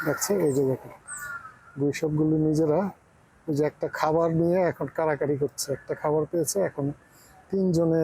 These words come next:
এটা নিয়ে এই যে টানাটানি করার একটা অবস্থা হয়েছে। এই যে, এই যে আক্রমণ করে তিনজনে কেড়ে নিয়ে যাওয়ার চেষ্টা করছে। হ্যাঁ, ওইদিকে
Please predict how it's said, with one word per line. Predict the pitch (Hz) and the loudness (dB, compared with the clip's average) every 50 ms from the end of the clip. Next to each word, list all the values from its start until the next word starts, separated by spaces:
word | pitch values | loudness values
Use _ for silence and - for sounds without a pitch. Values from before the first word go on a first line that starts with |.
| 156 151 | 2 2
এটা | 139 165 160 156 156 | 0 0 0 2 2
নিয়ে | 156 151 151 151 147 143 139 - _ _ _ _ _ - _ _ _ - - | 2 2 2 2 2 0 -2 -6 _ _ _ _ _ -20 _ _ _ -8 -4
এই | 143 127 | -2 0
যে | 135 131 - | 0 0 0
টানাটানি | 160 160 160 156 139 156 156 151 147 - | 0 0 0 0 0 0 0 0 0 0
করার | 156 147 151 143 143 | 0 2 2 2 0
একটা | - - - 156 143 | -2 -2 -4 -2 -2
অবস্থা | 135 135 - - - - 117 | 0 -2 -2 -4 -4 -4 -2
হয়েছে। | 127 131 127 - - - 147 - - - - 139 | 0 0 0 -2 -4 -6 -8 -10 -12 -6 -2 0
এই | 127 120 | 0 2
যে, | 123 120 120 | 2 2 2
এই | 113 | 0
যে | 117 135 139 139 | 0 0 0 -2
আক্রমণ | - - 165 160 156 156 151 - | -2 -2 -2 0 0 0 0 0
করে | 160 160 165 - | -2 -2 -2 -2
তিনজনে | - 196 185 170 160 160 147 170 165 - | -2 0 2 2 2 2 2 0 0 -2
কেড়ে | - 180 156 151 151 151 | -2 0 0 2 2 2
নিয়ে | 151 156 156 151 | 2 2 2 2
যাওয়ার | 156 151 147 131 - - | 2 2 0 0 -2 -4
চেষ্টা | 147 - - 147 127 - | -6 -6 -6 -8 -10 -10
করছে। | 139 - - - - _ _ _ _ - - - - - - - - - - _ _ _ _ _ _ _ _ _ _ _ _ _ _ _ _ - - - 587 587 494 - - - 554 - - _ - - - 523 539 - _ _ _ _ _ _ _ - - - - _ - - - - _ _ _ _ _ _ - _ _ _ - - _ _ _ _ _ _ _ _ _ _ _ _ _ _ _ _ _ | -10 -10 -10 -12 -12 _ _ _ _ -20 -20 -20 -20 -20 -20 -20 -20 -20 -20 _ _ _ _ _ _ _ _ _ _ _ _ _ _ _ _ -8 -4 -2 0 0 0 -2 -6 -12 -20 -20 -18 _ -18 -16 -16 -18 -20 -20 _ _ _ _ _ _ _ -20 -20 -20 -20 _ -20 -20 -20 -20 _ _ _ _ _ _ -20 _ _ _ -20 -20 _ _ _ _ _ _ _ _ _ _ _ _ _ _ _ _ _
হ্যাঁ, | - - - 156 123 - - _ _ - - - - - - - - 170 | -8 -4 -2 -2 -2 -4 -8 _ _ -20 -20 -20 -20 -20 -20 -10 -6 -4
ওইদিকে | 160 143 147 139 - | -2 0 0 0 0